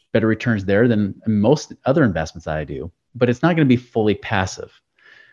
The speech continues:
where I get other people that say, "I'm overwhelmed. I can't deal with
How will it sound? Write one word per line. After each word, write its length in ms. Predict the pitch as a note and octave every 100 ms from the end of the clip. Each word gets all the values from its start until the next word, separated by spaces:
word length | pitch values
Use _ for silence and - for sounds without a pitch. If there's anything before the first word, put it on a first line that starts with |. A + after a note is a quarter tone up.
| _
where 200 | B2+ A#2
I 140 | F#2 C3
get 160 | C#3+
other 220 | - E3+
people 220 | D3+ A#2 A2+
that 100 | G2
say, 360 | - G#2+ G2+ -
"I'm 220 | B2 A#2
overwhelmed. 720 | - C#3+ D3+ C3 G2 G2 G#2+ - _ -
I 60 | A#2
can't 300 | - C3 G2+
deal 120 | G#2+
with 120 | G2